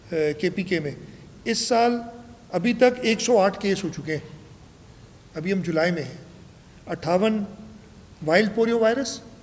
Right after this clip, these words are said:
जो पहले होता था हमारा, और पचास case vaccine इंड्यूस polio virus, जिसमें दो सिंध में और वो दोनों कराची में,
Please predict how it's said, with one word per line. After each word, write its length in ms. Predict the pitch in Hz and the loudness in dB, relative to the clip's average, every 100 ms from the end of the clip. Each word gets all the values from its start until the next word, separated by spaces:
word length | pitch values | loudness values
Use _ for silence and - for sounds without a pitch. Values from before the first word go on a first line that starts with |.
| - | -12
जो 140 | 165 160 | -8 -8
पहले 340 | 156 170 175 | -2 0 0
होता 280 | 185 175 185 | -2 0 0
था 120 | 202 | 2
हमारा, 360 | 190 196 214 - - - - | 0 -2 -2 -8 -20 -16 -4
और 100 | 175 | -2
पचास 560 | 185 180 226 240 254 | -2 -2 2 4 2
case 480 | - 226 226 220 - - - - | 0 0 0 -2 -8 -14 -20 0
vaccine 360 | 185 185 - 214 | 2 2 -2 -2
इंड्यूस 260 | 190 185 180 | -2 -6 -8
polio 240 | 185 160 | -8 -6
virus, 360 | 156 170 254 - - - - - | -6 -6 -8 -16 -20 -20 -20 -4
जिसमें 360 | 180 196 214 143 | -2 2 0 4
दो 180 | 214 | 4
सिंध 260 | 233 202 190 | 4 2 2
में 400 | 220 254 262 - | 2 0 -2 -10
और 60 | 165 | -8
वो 80 | 175 | -4
दोनों 240 | 175 202 | -2 0
कराची 340 | 196 165 160 | 0 -2 -2
में, 200 | 202 208 | -4 -4